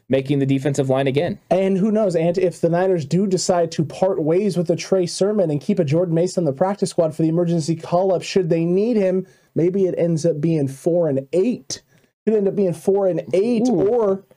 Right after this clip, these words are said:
Speaker 2: m-, maybe they go seven and five and keep twelve around.
Speaker 1: Twelve defensive linemen. I, I don't know if I'm ready to go there, but it's a, it's actually not out of the realm of possibility.
Speaker 2: It's also not crazy.
Speaker 1: It's, it's not crazy because
Speaker 2: It
Speaker 1: it's
Speaker 2: should be crazy,
Speaker 1: It
Speaker 2: but it's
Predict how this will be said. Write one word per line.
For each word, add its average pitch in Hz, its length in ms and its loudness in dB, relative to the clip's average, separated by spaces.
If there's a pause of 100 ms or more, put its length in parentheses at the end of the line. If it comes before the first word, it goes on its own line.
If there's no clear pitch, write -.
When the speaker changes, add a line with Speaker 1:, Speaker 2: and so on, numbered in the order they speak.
(280)
Speaker 2:
m-, 113 200 -4
maybe 139 260 2
they 156 120 0
go 160 100 2
seven 156 360 -2
and 139 160 -2
five 147 400 -2
and 135 200 -4
keep 151 160 -6
twelve 156 400 -2
around. 151 340 -2
Speaker 1:
Twelve 139 460 0
defensive 127 560 -2
linemen. 76 440 -4
I, 131 420 0
I - 20 2
don't 214 180 0
know 247 120 2
if 247 100 -4
I'm 226 160 2
ready 240 180 0
to 220 80 0
go 233 220 2
there, 160 180 0
but 160 220 0
it's 190 220 -2
a, 175 220 0
it's - 280 -2 (180)
actually 190 460 0
not 156 320 0
out 147 180 0
of 165 60 0
the 160 80 0
realm 151 220 2
of 143 100 0
possibility. 110 480 0
Speaker 2:
It's - 100 -6
also - 200 2
not 135 160 -2
crazy. 143 640 -2
Speaker 1:
It's, - 240 -4
it's 127 240 -4
not 139 240 0
crazy 120 340 0
because 131 260 2
Speaker 2:
It 185 120 0
Speaker 1:
it's - 20 -2
Speaker 2:
should 294 400 2
be 190 160 2
crazy, 143 560 0
Speaker 1:
It 127 160 -6
Speaker 2:
but 139 80 2
it's 139 80 -2